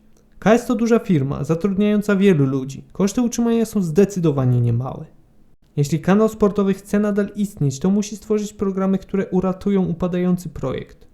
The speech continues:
Nowe, znane, charyzmatyczne i kreatywne postacie – a także większy wkład Mateusza Borka i Tomasza Smokowskiego mogłyby ożywić kanał. Przede wszystkim ludzie są też zmęczeni w zasadzie podobnymi do siebie programami.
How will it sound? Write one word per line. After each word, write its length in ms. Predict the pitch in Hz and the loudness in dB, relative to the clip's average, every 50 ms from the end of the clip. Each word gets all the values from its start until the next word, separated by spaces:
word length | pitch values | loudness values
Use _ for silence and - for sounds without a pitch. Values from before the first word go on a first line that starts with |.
| - _ _ _ _ _ - | -20 _ _ _ _ _ 0
Nowe, 400 | 143 165 196 202 170 156 143 139 | 4 4 4 4 4 2 0 0
znane, 360 | 131 156 185 190 196 190 185 | 0 2 2 2 2 2 2
charyzmatyczne 720 | 180 180 180 185 180 185 190 185 185 196 190 - - 190 | 0 0 -2 -2 -2 -2 -2 -2 -2 -4 -6 -2 -2 -2
i 60 | 185 | -2
kreatywne 520 | 190 - 190 185 180 180 196 180 170 185 180 | -2 -4 -4 -4 -2 -2 -2 -2 0 -2 -2
postacie – 580 | 180 180 165 - - 160 147 131 - - 101 - - - _ _ _ _ _ _ _ _ | -2 -6 -8 -6 -4 -4 -4 -4 -6 -12 -16 -16 -18 -20 _ _ _ _ _ _ _ _
a 80 | - 151 | -6 -4
także 300 | 151 202 202 196 208 208 | -2 -2 0 0 0 0
większy 360 | 185 220 233 233 214 - 226 | 0 0 0 -2 -2 -2 -4
wkład 260 | 214 - - 214 202 | -6 -4 -4 -4 -4
Mateusza 480 | 202 196 196 190 196 202 190 - - 180 | -2 -2 -2 -2 -2 -2 -2 -2 -4 -4
Borka 320 | 170 180 180 180 180 - | -2 -2 -4 -4 -4 -6
i 80 | 170 160 | -6 -6
Tomasza 420 | 160 - 170 170 180 175 - 180 | -4 -2 -2 0 0 -2 -4 -6
Smokowskiego 680 | 165 - - 160 156 - 151 147 - - - 147 147 156 | -8 -4 -4 -4 -4 -4 -6 -10 -8 -8 -6 -4 -2 0
mogłyby 440 | 160 170 190 196 208 208 202 208 196 | 0 0 0 -2 -4 -4 -2 0 0
ożywić 380 | 202 208 196 220 202 202 196 - | 0 0 0 0 -2 -4 -4 -6
kanał. 400 | - - 180 147 139 - - - - - _ _ _ - _ _ _ _ _ _ _ _ _ _ _ _ _ _ _ _ _ _ | -6 -4 -4 -4 -4 -6 -8 -12 -16 -20 _ _ _ -20 _ _ _ _ _ _ _ _ _ _ _ _ _ _ _ _ _ _
Przede 220 | - 202 220 247 254 | -4 -2 0 0 -2
wszystkim 360 | 254 269 254 269 - 233 233 | -2 -4 -8 -4 -2 -2 0
ludzie 220 | 240 233 226 220 | 0 -2 -4 -4
są 160 | 214 - 226 | -4 -4 -4
też 140 | 214 226 208 | -2 -2 -2
zmęczeni 440 | 190 208 208 202 202 - 208 202 196 | -2 -2 -2 -2 -2 -2 -2 -2 0
w 40 | 185 | -2
zasadzie 340 | 196 190 190 - 190 180 185 | -2 -4 -4 -4 -4 -4 -4
podobnymi 540 | - - 175 170 170 165 165 165 160 156 | -4 -4 -6 -4 -2 0 0 2 2 0
do 100 | 147 147 | 0 0
siebie 260 | 139 - - 139 139 135 | -2 -2 -2 -6 -6 -4
programami. 720 | 135 143 131 127 127 123 123 123 127 143 143 151 175 | -4 -4 -4 -2 -2 -2 -2 -2 -2 -4 -6 -8 -10